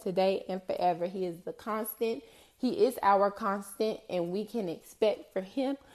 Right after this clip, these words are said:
to stay by our side. And we are gonna put our best foot forward, sis. Thank you so much for listening. If you are not subscribed to my mailing list, you are not a member, you need to go to my website,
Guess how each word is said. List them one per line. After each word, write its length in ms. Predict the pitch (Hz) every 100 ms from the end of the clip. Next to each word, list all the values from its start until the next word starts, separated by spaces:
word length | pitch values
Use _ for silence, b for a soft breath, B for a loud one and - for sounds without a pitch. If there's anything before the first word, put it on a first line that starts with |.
| B _
to 120 | - 175
stay 280 | - 214
by 140 | 190 202 226
our 240 | 220 262
side. 580 | 254 262 254 175 165 - - -
And 240 | 180 185 220
we 180 | 254
are 220 | 202 220 208
gonna 240 | 180 165
put 180 | - -
our 200 | 165 156
best 380 | 160 180 185 -
foot 240 | 185 -
forward, 480 | - 185 175 160 190
sis. 580 | - 175 170 180 - - b b b _
Thank 220 | 202 202
you 60 | 208
so 200 | 196 196
much 240 | 196 208
for 140 | - 208
listening. 420 | 233 247 190 185
If 220 | 170 180
you 140 | 226
are 140 | 202 190
not 600 | 202 202 240 247 - - - -
subscribed 720 | 220 - 208 214 226 - -
to 80 | 226
my 160 | 202 190
mailing 360 | 196 202 202
list, 400 | 208 208 214 - b b b
you 140 | 208 202
are 80 | 180
not 240 | 180 196
a 40 |
member, 580 | 233 247 233 214 214 233 202
you 140 | 196
need 160 | 202 202
to 60 |
go 160 | 175 196
to 100 | 233
my 120 | 220
website, 540 | 208 220 240 - 156